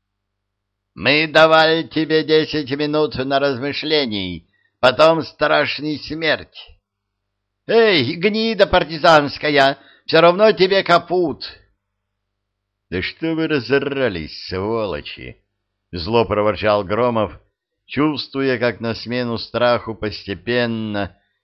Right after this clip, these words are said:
приходит холодная, рассудительная злость солдата, которому ещё предстоит дать бой, пусть и даже последний,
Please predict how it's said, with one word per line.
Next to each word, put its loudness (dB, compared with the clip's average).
приходит -2
холодная, 0
рассудительная -4
злость -6
солдата, -2
которому 4
ещё -2
предстоит -6
дать -4
бой, -4
пусть -2
и -4
даже 2
последний, -6